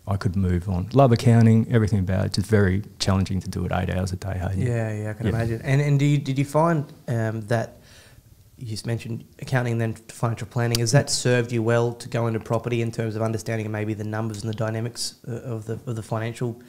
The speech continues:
Speaker 2: services side that goes along with, with investing?
Speaker 1: Yeah, every component. So from a property investment point of view, personally, having got educated in that space, that
Speaker 2: Mm.
Speaker 1: made immediate sense to me.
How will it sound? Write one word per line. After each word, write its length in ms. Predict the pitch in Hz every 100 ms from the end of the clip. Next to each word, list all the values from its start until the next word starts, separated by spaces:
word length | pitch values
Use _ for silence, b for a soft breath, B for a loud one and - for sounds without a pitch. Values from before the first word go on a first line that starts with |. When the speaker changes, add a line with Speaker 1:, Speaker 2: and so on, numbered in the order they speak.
| B B B B
Speaker 2:
services 480 | - 131 127 - -
side 240 | 123 123
that 100 | 120
goes 200 | 123 117
along 240 | 117 127
with, 240 | 131 - -
with 160 | 123 123
investing? 460 | 120 123 - 185 - - B B B - _ -
Speaker 1:
Yeah, 360 | 117 104 107 117
every 240 | 117 120
component. 600 | - 92 95 104 101 104
So 440 | - 107 107 104 -
from 200 | - 110
a 40 | 107
property 420 | - 123 135 127
investment 460 | 107 110 - 104 -
point 220 | 104 95
of 80 | 87
view, 260 | 104 165 175
personally, 680 | - 107 107 - 117 151 185
having 560 | 104 104 101 98 101 123 - _ _ _ _ - - -
got 160 | - 104
educated 540 | 98 107 - 98 98
in 120 | 101 92
that 200 | 95 -
space, 380 | - 87 135 -
that 140 | 127
Speaker 2:
Mm. 40 | 120
Speaker 1:
made 180 | 110
immediate 380 | 95 98 98 92
sense 260 | - 95 101
to 120 | -
me. 180 | 117 175